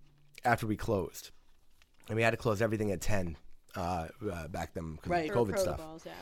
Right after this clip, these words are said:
Speaker 1: And the, basically, this is like a T-shaped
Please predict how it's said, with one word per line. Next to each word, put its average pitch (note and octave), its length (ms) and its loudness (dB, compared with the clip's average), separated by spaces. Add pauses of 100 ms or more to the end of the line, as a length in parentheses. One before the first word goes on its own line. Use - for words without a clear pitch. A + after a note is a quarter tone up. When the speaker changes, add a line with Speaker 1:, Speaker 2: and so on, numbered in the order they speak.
(880)
Speaker 1:
And A2 420 4 (200)
the, C3 400 4
basically, C#3+ 600 6
this A#2+ 200 2
is A#2+ 80 0
like A#2+ 100 4
a A2 60 4
T-shaped - 840 0